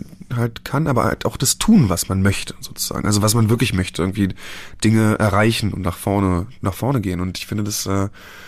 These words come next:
finde es einfach so wichtig, weil man mit, mit dem Konsum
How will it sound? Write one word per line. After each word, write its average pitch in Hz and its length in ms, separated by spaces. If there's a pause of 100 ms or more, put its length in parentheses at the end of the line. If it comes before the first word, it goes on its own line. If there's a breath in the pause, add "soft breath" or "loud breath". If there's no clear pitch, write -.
(520 loud breath)
finde 120 200
es - 80
einfach 113 180
so 110 180
wichtig, 123 320
weil 110 100
man 101 300 (240)
mit, 92 460 (340)
mit - 140
dem 95 100
Konsum 143 680